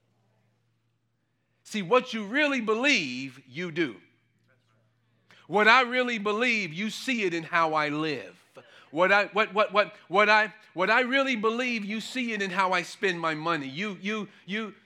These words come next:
you see it in the ways I entertain myself. You see it in the way I live, in the way I treat my family members. My faith is on demonstration by my actions. That's why James could clearly say, "Faith without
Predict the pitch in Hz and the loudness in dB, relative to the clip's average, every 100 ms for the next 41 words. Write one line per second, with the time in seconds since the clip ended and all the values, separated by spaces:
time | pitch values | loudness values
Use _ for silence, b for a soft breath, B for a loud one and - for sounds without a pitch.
0 | - 202 220 - 262 240 196 180 175 202 | -8 -6 -6 -4 -2 0 0 -2 -2 0
1 | 202 185 175 170 190 180 - 214 202 180 | 0 2 2 2 -4 -6 -2 -2 0 0
2 | 160 151 180 151 190 240 - 277 240 208 | -2 -2 -4 -4 -4 -8 -4 -2 -2 -6
3 | B - 196 175 185 208 185 170 170 214 | B -6 -4 -2 0 2 4 2 2 2
4 | 202 170 175 170 202 175 160 - 220 170 | 2 -2 -4 -4 -2 -2 -4 -8 -8 -2
5 | 165 - 208 185 175 160 151 143 143 B | -4 0 0 0 -2 -4 -4 -4 -8 B
6 | B - 165 247 247 - - 240 226 - | B -4 4 6 4 -2 -2 0 0 -6
7 | - 202 196 - 185 175 165 190 170 - | -4 -2 -2 -2 -2 -2 -2 -2 -4 -8
8 | - 220 208 - 175 165 170 170 165 160 | -2 -2 -2 -4 -6 -2 2 2 2 0
9 | 160 156 165 156 - - 151 104 - - | 0 2 2 0 -2 -10 -10 -10 -18 -20
10 | - - - - _ B B B 147 202 | -20 -20 -20 -20 _ B B B 4 4
11 | 214 208 190 180 135 208 214 208 180 - | 4 0 0 0 -2 -2 0 -2 -6 -8
12 | 180 - 214 240 254 254 240 233 220 - | -8 -8 -10 -4 0 0 -2 -6 -8 -2
13 | 214 127 117 131 143 B B _ - 226 | 0 0 -4 -6 -8 B B _ 0 4
14 | 247 277 285 b b 196 208 202 196 196 | 4 0 -8 b b -2 2 6 6 4